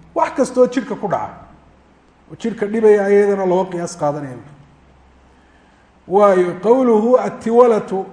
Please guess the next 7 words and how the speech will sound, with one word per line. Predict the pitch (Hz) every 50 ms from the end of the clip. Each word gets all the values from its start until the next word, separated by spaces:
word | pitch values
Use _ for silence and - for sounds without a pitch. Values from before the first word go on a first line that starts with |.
| - - - _ _ _
marka | 160 165 202 196 -
khulaasadu | 226 226 226 226 254 269 254
maxay | 233 185 240 226
noqotay? | 214 185 190 180 - 214 220 254 254 - - - - - _ _ _ _ _ _ _ _ _ _ _ _ _ _ _ _ _ _ _ _ _ _ _ _ _ _ _ _ _ 175
Alruqyatu | 180 190 214 262 277 226 233 214 208 208 - 208 208
almurakhas | 202 202 196 208 247 254 247 - 220 - - -
fiiha | 220 233 208 190 185 185 180